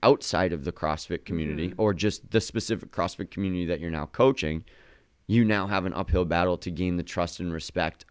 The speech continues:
Speaker 1: of the new membership
Speaker 2: Yeah.
Speaker 1: as an established coach,
Speaker 2: Mm-hmm.
Speaker 1: which you did coming here, right?
Speaker 2: Yeah.
Speaker 1: Being new.
Speaker 2: Yeah.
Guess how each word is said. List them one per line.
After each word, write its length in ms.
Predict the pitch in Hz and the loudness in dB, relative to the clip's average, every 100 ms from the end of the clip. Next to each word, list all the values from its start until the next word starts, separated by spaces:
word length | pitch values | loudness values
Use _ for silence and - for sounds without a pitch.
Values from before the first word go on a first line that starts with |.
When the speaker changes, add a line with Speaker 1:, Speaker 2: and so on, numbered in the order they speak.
| - | -2
Speaker 1:
of 260 | 87 80 85 | -2 -2 -4
the 100 | 92 | 0
new 180 | 127 | 2
membership 680 | 147 82 82 76 - 78 - _ _ | 2 0 -4 -4 -2 -4 -6 _ _
Speaker 2:
Yeah. 220 | 160 147 143 - | -14 -14 -10 -4
Speaker 1:
as 240 | 98 95 | -2 0
an 100 | 98 | 0
established 580 | 82 - 78 73 - - | -2 -2 -4 -4 -8 -8
coach, 380 | - 65 - 196 | -4 -4 -4 -16
Speaker 2:
Mm-hmm. 100 | 185 | 0
Speaker 1:
which 300 | 104 - - - _ _ | 2 2 -2 -14 _ _
you 140 | - 156 | -4 -2
did 240 | 104 98 | 0 -2
coming 260 | 110 110 104 | 0 0 2
here, 300 | 139 92 - - | 2 0 -4 -4
right? 300 | 85 101 - _ - - - | 0 0 -2 _ -20 -20 -14
Speaker 2:
Yeah. 240 | 180 165 - | -12 -6 0
Speaker 1:
Being 240 | 104 95 | 2 4
new. 240 | 131 - - - | 4 2 -4 -16
Speaker 2:
Yeah. 200 | 180 185 | -14 -14